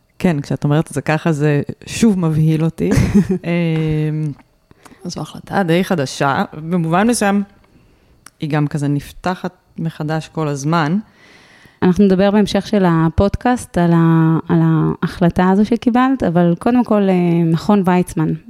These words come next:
Speaker 2: זה לא מקום שאת, אה, הכרת רק לפני כמה שנים.
Speaker 1: נכון. אה, טוב, אני נולדתי ברחובות,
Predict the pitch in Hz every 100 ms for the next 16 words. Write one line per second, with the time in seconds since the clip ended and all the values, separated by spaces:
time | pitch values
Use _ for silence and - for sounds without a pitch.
0 | - 185 208 254 254 240 214 196 196 180
1 | 170 185 175 170 - 180 170 - 190 202
2 | 175 180 180 175 165 185 175 170 165 180
3 | 165 160 160 _ _ _ 170 147 - -
4 | _ _ - - - - _ _ _ _
5 | _ _ _ _ _ - 160 156 156 131
6 | - 139 147 151 151 135 135 143 165 247